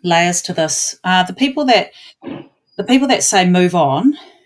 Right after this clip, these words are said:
um, they have every good intention, but those are the people that usually haven't experienced something,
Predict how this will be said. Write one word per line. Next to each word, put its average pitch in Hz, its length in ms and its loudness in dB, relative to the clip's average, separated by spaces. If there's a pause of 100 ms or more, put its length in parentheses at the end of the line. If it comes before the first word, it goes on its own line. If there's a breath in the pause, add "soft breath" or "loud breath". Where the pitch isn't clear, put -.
(360 loud breath)
um, 165 380 -2
they 233 160 2
have 214 160 0
every 196 240 0
good 180 160 -4
intention, 175 500 -4
but 156 160 -8
those 185 240 -2
are 233 60 -8
the 208 80 -8
people 180 300 -8
that 160 180 -6
usually 160 240 -8
haven't 165 240 -8
experienced 147 800 -6
something, 151 540 -8